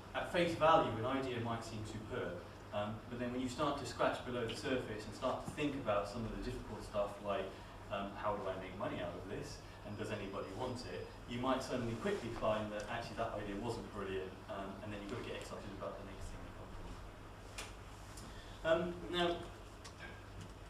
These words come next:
an interesting thing that I did with a team of individuals, um, which,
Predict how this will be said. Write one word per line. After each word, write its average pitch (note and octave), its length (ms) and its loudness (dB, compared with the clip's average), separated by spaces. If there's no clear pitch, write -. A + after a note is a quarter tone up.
an G3 120 2
interesting A3 400 2
thing D#3 120 4
that C#3 120 4
I C3 120 2
did A2+ 200 0
with G#2 120 -2
a G2+ 40 -6
team G#2 200 -4
of F#2+ 120 -4
individuals, F#2 600 -6
um, G2+ 160 -6
which, G#2 320 -6